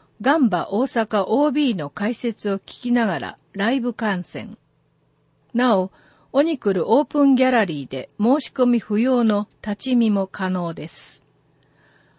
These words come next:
申し込み、五月十三日までに専用フォームから申し込み。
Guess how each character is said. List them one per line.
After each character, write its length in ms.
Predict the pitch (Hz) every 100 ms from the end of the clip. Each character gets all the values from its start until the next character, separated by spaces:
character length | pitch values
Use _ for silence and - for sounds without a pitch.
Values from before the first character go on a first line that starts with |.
| _ 208
申 160 | 247
し 120 | 262 -
込 180 | 202
み、 200 | 190 180 _ _ _ _ -
五 140 | 294
月 300 | 330 254 190
十 240 | 175 240 269
三 300 | 285 262 233
日 300 | 175 - 151
ま 140 | 139
で 120 | 127
に 200 | 131 123 _
専 300 | - 269 285
用 220 | 285 277
フ 220 | 262 277 262
ォ 40 |
ー 20 |
ム 120 | 196
か 200 | - 143
ら 100 | 120
申 260 | 170 190 220
し 140 | -
込 180 | - 170
み。 220 | 160 233